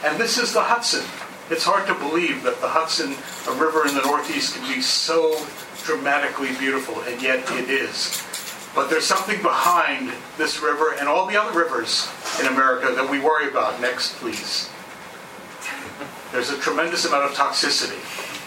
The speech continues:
and I want to talk about a case study today in the next few minutes. Next, please. Oh. The E P A still has a tremendous amount of information that you all can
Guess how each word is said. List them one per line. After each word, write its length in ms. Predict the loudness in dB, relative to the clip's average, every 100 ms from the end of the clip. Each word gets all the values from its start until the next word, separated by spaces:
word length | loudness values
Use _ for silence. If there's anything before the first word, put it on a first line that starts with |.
| -2
and 80 | 2
I 140 | 4 4
want 200 | 4 4
to 60 |
talk 240 | 4 4 2
about 260 | 2 2
a 40 | 0
case 260 | -2 0
study 360 | 2 2 2 0
today 360 | -2 0 0 0
in 120 | 0
the 80 | 0
next 220 | 0 -2
few 200 | -6 -4
minutes. 440 | -2 -2 -2 -2 -4 -6 -6
Next, 280 | -2 -2 -2
please. 440 | -4 -6 -8 -8 -6 -8 -8 -8 -4 0
Oh. 200 | 2 2 -2 -10 -10 -10 -10 -10 -2
The 60 | 2
E 220 | 2 0
P 200 | 0 4
A 320 | 4 4 2 0 -4 -4 -2
still 540 | 0 2 2 4 4 0 -4 -6 -2 2
has 200 | 2 2
a 40 |
tremendous 640 | 2 2 2 2 2 2
amount 220 | 4 4
of 80 | 4
information 600 | 2 4 4 4 2 2
that 160 | 0 2
you 100 | 2
all 340 | 4 4 4 0
can 400 | 2 4 4